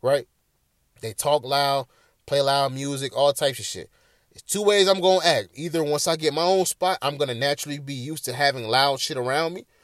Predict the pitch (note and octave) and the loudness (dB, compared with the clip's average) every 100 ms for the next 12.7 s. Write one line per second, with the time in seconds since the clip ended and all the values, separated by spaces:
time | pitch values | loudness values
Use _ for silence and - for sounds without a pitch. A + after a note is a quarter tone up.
0 | _ - A#2 A2+ C#3 C#3+ C3 C#3+ D3+ D3+ | _ -6 -4 -2 -4 -6 -6 -4 -2 -2
1 | E3 D3 D3+ E3 - _ - A3 G3+ F#3+ | -2 -2 -2 -2 -6 _ 2 4 4 2
2 | - D3 F3+ E3 D#3 C#3 D3 E3+ D#3 - | 0 2 2 2 0 0 0 0 0 -2
3 | G3 F3+ F#3 E3+ E3 F#3 D3+ - _ _ | -2 2 2 2 0 0 -2 -4 _ _
4 | _ - C#3+ D3 D#3 C#3 C#3+ - - F3 | _ -8 -4 2 2 0 -2 -4 -6 -8
5 | C#3+ D3+ C#3+ D3+ C#3+ - D3 F#2 - _ | -2 -2 -2 -8 -8 -8 -4 -4 -6 _
6 | _ _ _ _ B2+ C3 E3+ E3+ C3+ B2+ | _ _ _ _ -14 0 6 6 4 2
7 | C#3+ C#3 C#3+ D3+ C3+ B2+ - D#3 C3+ F#2+ | 2 2 -2 -2 0 -4 -2 -2 -2 -4
8 | E2 - _ _ _ - C3 C#3+ D#3 D3+ | -6 -8 _ _ _ -6 -2 -2 -2 -6
9 | C#3 C#3+ D3 C#3 B2+ C3 C3 A2+ - _ | -10 -6 -6 -8 -6 -2 0 -2 -4 _
10 | _ _ _ _ - B2+ D3+ C#3+ B2 D3 | _ _ _ _ -4 2 2 2 -4 -6
11 | C#3 C3 B2 C#3+ A#2 - - C#3 D#3+ D3+ | -4 -4 -6 -4 -6 -8 -12 -6 -4 -2
12 | E3+ E3 G#3+ G#3+ G3+ G#3+ | -4 -4 0 2 4 4